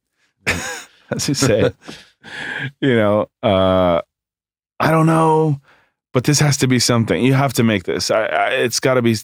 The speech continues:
Speaker 1: it's gotta be bigger. This has
Speaker 2: Yeah.
Speaker 1: gotta be something." So he really saw it, and, and, uh, and I said, "Well, all right, well, listen, if,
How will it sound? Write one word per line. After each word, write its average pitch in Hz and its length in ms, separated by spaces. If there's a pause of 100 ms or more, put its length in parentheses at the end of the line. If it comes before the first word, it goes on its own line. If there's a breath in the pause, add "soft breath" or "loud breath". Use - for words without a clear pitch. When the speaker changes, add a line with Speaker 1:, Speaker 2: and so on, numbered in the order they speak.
(100)
Speaker 1:
it's 120 420
gotta 151 180
be 123 80
bigger. 98 300
This 110 140
has 110 120
Speaker 2:
Yeah. 120 40
Speaker 1:
gotta 113 160
be 107 100
something." 110 480 (720)
So 131 60
he 175 100
really 190 240
saw 123 300
it, - 180 (100)
and, 101 680 (240)
and, 98 360
uh, 92 320
and 101 100
I 101 40
said, 120 180
"Well, 110 300
all 117 120
right, 98 220
well, 117 180
listen, 131 280
if, - 260